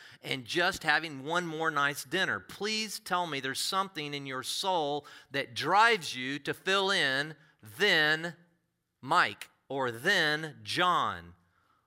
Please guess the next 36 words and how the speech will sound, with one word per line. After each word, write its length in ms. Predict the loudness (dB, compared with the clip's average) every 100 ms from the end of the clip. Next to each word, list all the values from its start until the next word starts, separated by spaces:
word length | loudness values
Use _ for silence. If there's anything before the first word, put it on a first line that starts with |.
| _ _ _ _ _ _
or 360 | -4 0 0 -4
women 300 | -6 -6 -4
as 120 | -8 -10
well. 300 | -12 -14 -20 _ _ _ _ _ _ _ _ _ _ _ _ _ _
Then 220 | -14 -12
David 300 | -12 -16 -18 _ _ _ _ _ _ _ _ _ _ _ _ _ _ _ _ _ _ _
spoke 360 | -10 -2 -2 -2
to 80 | -4
the 120 | -2
men 200 | -2 -2
who 100 | -4
were 140 | -6
standing 420 | -4 -4 -4 -4 0
by 160 | 0
him, 180 | 0 -4
saying, 340 | -6 -4 -4 -4
"Well, 140 | -6
what 180 | -4 -4
will 100 | -4
be 140 | -4 -2
done 280 | 0 0
for 140 | -2 -6
the 80 | -4
man 460 | -2 0 0 -2
who 180 | -6 -12
kills 400 | -10 -8 -6 -8
the 100 | -12
Philistine 640 | -10 -6 -6 -6 -8 -8
and 100 | -10
takes 340 | -8 -6 -6 -8
away 260 | -8 -8
the 100 | -8
reproach 580 | -10 -12 -8 -8 -8 -12
from 220 | -14 -12
Israel? 320 | -12 -12 -14 -16
For 300 | -12 -10